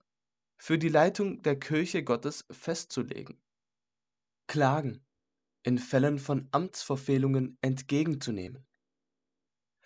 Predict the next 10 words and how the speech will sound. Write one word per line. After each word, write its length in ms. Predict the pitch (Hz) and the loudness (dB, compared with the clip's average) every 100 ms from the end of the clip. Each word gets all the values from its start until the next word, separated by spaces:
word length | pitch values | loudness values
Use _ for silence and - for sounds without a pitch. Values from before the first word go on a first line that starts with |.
| - - | -10 0
und 180 | 151 | 2
aus 240 | 139 123 - - | 4 2 0 0
amtlicher 520 | 156 196 202 202 139 | 0 0 -4 -2 -4
Vollmacht 480 | - 110 131 139 - | 0 0 2 0 -4
über 240 | 117 104 | -4 -4
sie 360 | 95 98 135 - | -4 -6 -6 -10
zu 140 | - - | -12 -8
entscheiden. 580 | 180 170 139 110 - _ _ _ _ _ _ _ _ _ _ _ _ _ _ _ _ _ _ _ _ _ _ _ _ - | -6 -4 -4 -4 -10 _ _ _ _ _ _ _ _ _ _ _ _ _ _ _ _ _ _ _ _ _ _ _ _ 2
Diese 400 | 135 180 202 - | 2 4 2 2
Anordnungen 800 | 156 170 - 117 - 107 - - | 0 0 0 -2 -2 -6 -6 -16